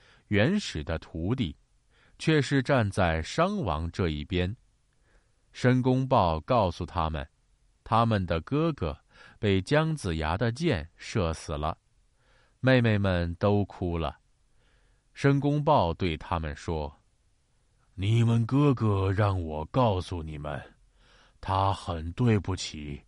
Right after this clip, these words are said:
没有听你们的话。”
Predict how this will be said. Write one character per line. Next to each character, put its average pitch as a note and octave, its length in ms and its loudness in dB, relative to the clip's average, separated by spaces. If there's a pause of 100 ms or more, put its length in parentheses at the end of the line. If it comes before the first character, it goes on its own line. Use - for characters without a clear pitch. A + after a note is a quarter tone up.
(360)
没 G#2+ 220 2
有 E2 200 -2
听 G#2 420 0
你 D#2+ 220 -6
们 F2 220 -6
的 F2+ 160 -2
话。” - 520 -4